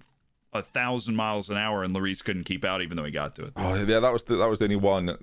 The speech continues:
Speaker 2: I, I, I'm one of those goalkeepers that thinks that if you get one hand to it, like, you should probably be keeping it out. But I don't know, it was hit, it was hit pretty ferociously. We'll let him off.
Speaker 1: Yeah, the guy
Speaker 2: Like,
Speaker 1: just,
Speaker 2: we
Speaker 1: the
Speaker 2: can't
Speaker 1: guy
Speaker 2: let
Speaker 1: just
Speaker 2: him off
Speaker 1: ran
Speaker 2: 'cause they're
Speaker 1: up.
Speaker 2: out now.
Speaker 1: He didn't even care where it was going. He just ran up and hit it as hard as he possibly could, I think.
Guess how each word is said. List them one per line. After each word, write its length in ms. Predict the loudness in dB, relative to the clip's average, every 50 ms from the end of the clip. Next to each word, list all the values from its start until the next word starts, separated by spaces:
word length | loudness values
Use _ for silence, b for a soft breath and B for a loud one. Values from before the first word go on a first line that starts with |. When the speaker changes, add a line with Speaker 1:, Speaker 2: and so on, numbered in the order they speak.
| -14 -12 -8
Speaker 2:
I, 180 | -4 -4 -2 -2 -2 0
I, 180 | 0 2 2 4
I'm 120 | 2 2 4
one 120 | 4 2
of 40 | 2
those 120 | 2 2
goalkeepers 340 | 0 0 0 0 -4 -4 -4
that 140 | -4 -4 -2
thinks 220 | -2 -2 -2 -2 -4
that 60 | -6
if 80 | -6 -4
you 60 | 0
get 140 | 0 2 4
one 160 | 2 2 2
hand 220 | 2 0 0 -2 -2
to 140 | 0 0
it, 200 | 0 0 -2 -4 -8 -10
like, 160 | -10 -10 -10
you 80 | -12
should 500 | -14 -14 -14 -10 -8 -6 -6 -6 -8 -8
probably 380 | -4 -2 -2 0 0 -2 -2 -2
be 160 | -2 -4 -6
keeping 320 | -6 -4 -6 -4 -2 0 0
it 80 | 2
out. 320 | 4 4 2 2 0 -2 0
But 280 | 2 2 2 2 0 -6 B B B B B B B B B 2
I 40 |
don't 80 | 2 2
know, 100 | 2 2
it 40 | 2
was 120 | 2 2
hit, 140 | 2 2 2
it 40 | 2
was 80 | 2
hit 140 | 2 2 2
pretty 160 | 2 0 0
ferociously. 720 | 0 0 0 0 0 0 0 -2 -2 -2 0 0 0 0 0 0
We'll 140 | 2 4 4 6
let 100 | 4 4
him 140 | 4 4
off. 60 | 2 2
Speaker 1:
Yeah, 100 | 2 0
the 80 | 0
guy 140 | 0 0 0
Speaker 2:
Like, 80 | 0 0
Speaker 1:
just, 160 | 0 2 2
Speaker 2:
we 60 | 2
Speaker 1:
the 60 | 4 4
Speaker 2:
can't 120 | 4 4
Speaker 1:
guy 60 | 4
Speaker 2:
let 60 | 4 4
Speaker 1:
just 80 | 4
Speaker 2:
him 40 | 4 4
off 60 | 4
Speaker 1:
ran 80 | 2
Speaker 2:
'cause 80 | 4 4
they're 100 | 4 4
Speaker 1:
up. 140 | 4 2 0
Speaker 2:
out 40 | 0
now. 100 | 0 0
Speaker 1:
He 80 | 0 2
didn't 140 | 0 -2
even 160 | -2 -2 -2 -2
care 200 | -2 -2 0 0
where 120 | -2 -2
it 40 | -2
was 120 | -4 -4 -4
going. 220 | -4 -2 -2 -2
He 80 | -2 -2
just 160 | -4 -4 -4
ran 180 | -4 -4 -4
up 100 | -4 -4
and 80 | -4 -4 -4
hit 80 | -4
it 100 | -4 -4
as 120 | -4 -6 -4
hard 180 | -4 -6 -6
as 60 | -6 -8
he 60 | -8
possibly 460 | -6 -6 -6 -6 -8 -10 -12 -12 -12
could, 220 | -8 -8 -8 -8
I 40 | -8 -10
think. 260 | -12 -12 -14 -14